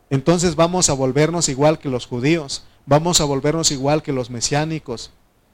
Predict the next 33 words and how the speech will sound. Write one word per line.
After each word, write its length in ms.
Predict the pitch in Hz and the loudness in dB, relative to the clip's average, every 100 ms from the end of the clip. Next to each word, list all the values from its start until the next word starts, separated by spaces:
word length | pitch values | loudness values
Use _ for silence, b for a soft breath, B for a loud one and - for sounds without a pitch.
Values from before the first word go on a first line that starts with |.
| _ | _
vamos 360 | 143 160 180 160 | 2 4 2 2
a 80 | |
volvernos 580 | 139 131 135 156 165 156 | 0 0 0 0 0 -2
igual 340 | 143 127 151 160 | -4 2 2 2
que 140 | 151 | -2
la 100 | 123 | -4
gente 420 | 120 147 156 165 | -4 -4 -4 -8
que 140 | - 127 | -6 -2
hoy 200 | 147 151 | -2 -2
día 420 | 135 160 165 180 b b b | 0 0 0 -4 b b b
aún 280 | - 135 151 | 0 2 0
sigue 340 | 143 160 165 | -2 -2 -2
tomando 640 | 160 127 127 143 151 156 156 B | -4 -6 -4 -4 -4 -8 -10 B
la 160 | - 123 | -2 -2
ley 380 | 123 131 151 151 | 0 -2 -2 -4
del 260 | 135 120 | -8 -10
nuevo, 320 | 123 139 143 135 | -6 -6 -6 -8
del, 240 | 131 127 | -6 -8
perdón, 320 | 117 - 131 | -8 -6 -6
del 140 | 143 131 | -4 -4
Antiguo 320 | 120 143 135 | -4 -4 -4
Testamento. 640 | 123 110 113 123 135 - 98 _ _ _ _ _ _ _ _ _ _ _ _ _ _ _ - - - - | -6 -10 -8 -8 -8 -12 -20 _ _ _ _ _ _ _ _ _ _ _ _ _ _ _ -20 -20 -18 -2
¿Cuántos 280 | 196 214 190 | 0 0 -6
de 40 | |
ustedes 240 | 156 175 | -2 -2
se 80 | 175 | -2
acuerdan 400 | 170 160 160 170 | -4 -4 -4 -4
de 80 | 151 | -6
la 100 | 131 | -8
mujer 280 | 123 120 147 | -8 -4 -2
adúltera? 460 | 143 147 139 110 - _ _ _ _ _ _ _ _ _ _ _ _ _ _ _ - _ _ _ _ _ _ _ _ _ | -2 -4 -8 -14 -16 _ _ _ _ _ _ _ _ _ _ _ _ _ _ _ -20 _ _ _ _ _ _ _ _ _
Dice 320 | 151 180 220 | 2 4 2
que 320 | - 175 135 | 2 0 0